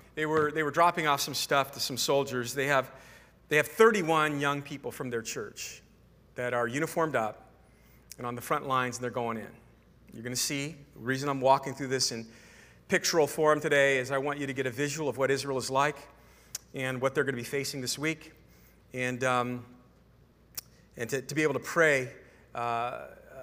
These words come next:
effectively and fervently, the effective, fervent prayer of the righteous, uh, establishes, and, and, and it just,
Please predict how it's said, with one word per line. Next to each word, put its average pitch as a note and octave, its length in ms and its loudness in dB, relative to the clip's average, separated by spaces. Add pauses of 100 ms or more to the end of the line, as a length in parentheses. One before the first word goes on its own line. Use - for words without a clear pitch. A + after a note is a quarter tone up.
(380)
effectively C#3 640 2
and B2 100 -8
fervently, F3 580 4 (600)
the A2 60 -12
effective, D3 420 -2
fervent F3 520 4
prayer C#3 300 4
of A2 180 -4 (500)
the B2+ 100 -6
righteous, B2+ 560 0 (420)
uh, A2+ 400 -8
establishes, B2+ 800 -6
and, B2 220 -10
and, A2+ 260 -8 (480)
and A2+ 340 -8 (380)
it C3 100 -12
just, - 220 -6